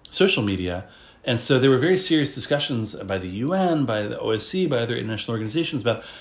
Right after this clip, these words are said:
how do we confront fake news, which is undermining, um, democratic institutions and,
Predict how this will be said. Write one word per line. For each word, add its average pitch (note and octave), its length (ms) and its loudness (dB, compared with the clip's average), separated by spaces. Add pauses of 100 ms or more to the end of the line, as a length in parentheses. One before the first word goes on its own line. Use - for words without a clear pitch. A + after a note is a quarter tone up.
how D#3+ 160 2
do E3+ 60 2
we D#3+ 100 4
confront A#2 420 -4
fake A2+ 280 -4
news, B2 420 2
which - 160 -8
is A2 100 -8
undermining, F#2+ 840 -4 (380)
um, F#2+ 320 0
democratic G2 480 -4
institutions A#2+ 840 -2
and, F#2+ 420 -4